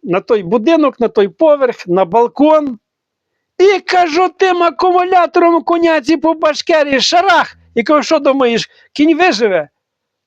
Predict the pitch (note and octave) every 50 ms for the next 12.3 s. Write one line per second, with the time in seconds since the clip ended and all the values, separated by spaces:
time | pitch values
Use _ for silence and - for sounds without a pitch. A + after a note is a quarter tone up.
0 | _ _ - C4 B3+ B3+ B3 A#3+ A3+ - A#3+ B3 B3 B3 A#3 A#3 A3 A3+ A3 -
1 | - A#3 A3+ G#3 G3 E3 - - E3+ D3+ - _ _ _ _ _ _ _ _ -
2 | D4 F4 F#4+ G#4 G#4+ G4+ G4 - E4+ F4 F#4+ G4+ G#4+ G4+ G4 G4 - C#4+ D4 E4+
3 | E4 D#4 - E4+ E4 F4 E4+ E4+ F4 F#4 F#4 - - D4+ D#4 C4+ G#3+ - C4+ C#4
4 | A3+ - - - _ - - A#3+ - E4+ E4+ E4 E4 D#4+ C#4 - - - - C4+
5 | B3+ A#3 A3+ G#3 G3 F#3 _ _ _ _ _ _ - G#3 G3 F#3+ F#3+ F#3 F#3 F#3
6 | F3+ F#3 - G#3+ - _ _ _ _ _ _ _ - - F#4+ F#4+ - - B3 A3+
7 | - - A#3 A#3 A3+ A3 A3 A3+ - - - D#4 D#4+ G4+ G#4 F#4 - - D#4+ D#4
8 | - - C4 C4 A#3 A#3 A#3 A3+ G#3+ G3 F#3+ G3 G#3 G#3 G#3 G#3 G3+ G3+ - C4+
9 | E3 B3 A#3 G#3 G#3+ F#3 - F#3+ - - E3+ F3 E3 D3 - - G#3+ - G3+ D#3+
10 | D3+ C3+ D#3 D3 C3 D3 C#3+ C#3+ _ _ _ _ _ _ _ _ _ - E3+ G#3
11 | C#4 D4+ - - D4 B3+ D4+ C#4 C#4 C#4+ C#4 C4 A#3 F#3+ F3 F#3+ G3 F#3 F#3 F3
12 | E3+ D#3+ D3 D3+ D3